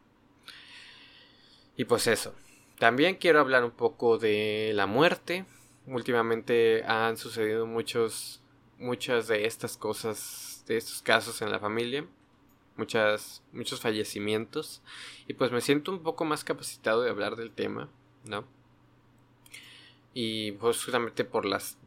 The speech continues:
por la etapa que se viene ahorita, o más bien las fechas que se vienen ahorita del Día de Muertos, yo creo que sería un buen tema que abordar, ¿no? Y cómo eso también nos afecta a las personas L G B T, ¿no?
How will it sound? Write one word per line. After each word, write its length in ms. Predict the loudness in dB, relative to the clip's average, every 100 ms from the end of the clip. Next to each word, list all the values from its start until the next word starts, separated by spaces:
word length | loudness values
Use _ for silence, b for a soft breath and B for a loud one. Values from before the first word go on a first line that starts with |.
| 0
por 220 | 2 4
la 420 | 2 2 0 -2
etapa 520 | -2 4 4 4 0
que 80 | -2
se 160 | -4 -2
viene 240 | -2 -4
ahorita, 420 | -6 -6 -6 -6 -8 -10
o 180 | -8 -6
más 220 | -6 -6
bien 160 | -4 -4
las 160 | -2
fechas 340 | -2 -2 -6 -14
que 120 | -12
se 100 | -10
vienen 220 | -8 -10
ahorita 480 | -10 -12 -10 -12 -12 _ _ _ _ -12
del 240 | -10 -8
Día 160 | -4 -4
de 80 |
Muertos, 480 | -4 -8 -10 -14 -8
yo 100 | -8
creo 220 | -6 -6
que 240 | -6 -10 -12
sería 320 | -10 -6 -4
un 80 | -4
buen 160 | -4 -2
tema 380 | -4 -4 -6
que 100 | -6
abordar, 460 | -6 -6 -8 -12 -16
¿no? 60 | -20 _ _ B B B B B B B
Y 100 | -8
cómo 380 | 0 2 4 2
eso 160 | 0 0
también 300 | -4 -2 -6
nos 160 | -6 -8
afecta 420 | -6 -8 -4 -2
a 60 |
las 120 | -2 -4
personas 520 | -10 -8 -10 -10 -10
L 260 | -4 -4 -2
G 140 | -4
B 80 | -4
T, 220 | -6 -12
¿no? 160 | -12